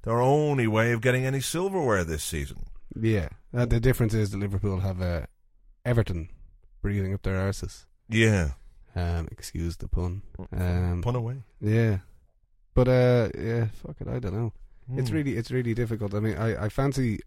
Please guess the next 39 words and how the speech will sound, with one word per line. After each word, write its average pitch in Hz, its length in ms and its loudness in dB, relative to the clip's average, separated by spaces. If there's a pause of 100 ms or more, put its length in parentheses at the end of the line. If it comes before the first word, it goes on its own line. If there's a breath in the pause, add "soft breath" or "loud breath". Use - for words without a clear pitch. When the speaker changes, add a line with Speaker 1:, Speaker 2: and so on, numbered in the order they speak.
(120)
Speaker 2:
I 101 80 -2
fancy 120 420 0
us - 140 -2
to - 80 0
lose 95 640 0
the 85 100 -4
league 92 240 -2
game. 82 300 -4 (1080)
Speaker 1:
Yeah. 104 380 4 (140)
Speaker 2:
Yeah, 92 380 2 (180)
but 101 120 4
I, 95 220 0
I 90 40 2
think 123 300 0
we'll 107 140 2
get 110 180 0
through. 156 340 -4 (120)
I 113 80 0
don't 131 200 0
know 131 120 2
why. 98 300 0 (140)
I 101 100 0
just, 101 200 -2
I 104 120 -2
have 101 160 0
this 101 120 0
feeling. 92 400 -2 (420)
We're 117 60 0
Speaker 1:
Somebody 117 180 4
Speaker 2:
gonna 113 100 4
make 110 80 0
the 107 80 2
final, 107 420 0
and 92 140 -2
we're 95 80 0
probably 95 340 -4
going 92 220 -4
to - 120 -4
win. 95 360 -2